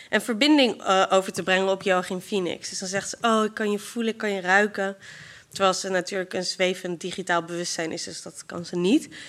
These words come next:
Maar de vraag is een beetje: hoe breng je überhaupt emoties over als je niet kan refereren naar lichamelijke sensaties?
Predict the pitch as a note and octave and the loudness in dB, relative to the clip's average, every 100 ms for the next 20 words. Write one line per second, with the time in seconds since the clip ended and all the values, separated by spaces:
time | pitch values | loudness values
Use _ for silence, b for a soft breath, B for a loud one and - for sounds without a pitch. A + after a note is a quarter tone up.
0 | B - F#3+ F#3 F#3+ F#3+ G3 F#3+ F#3+ G3 | B 0 0 6 4 4 0 0 2 -2
1 | F#3 F#3+ G3+ G3 G3+ F3+ F3 F3+ - F#3 | 2 2 2 0 0 2 2 2 0 0
2 | F#3 F#3+ F3+ G3+ G#3 G#3 E3+ E3 F3+ - | 0 -2 0 4 4 2 -2 0 -2 -2
3 | F#3 F#3 F#3 F3 E3+ E3+ - D#3+ E3 D#3+ | -2 -2 -2 -2 -2 -4 -6 -6 -4 -2
4 | D#3+ D#3+ D#3+ F3+ E3+ E3+ E3 E3 - D#3+ | -2 -2 -2 -2 0 -2 -4 -8 -8 -8
5 | F3 D#3+ - - - | -8 -8 -12 -16 -20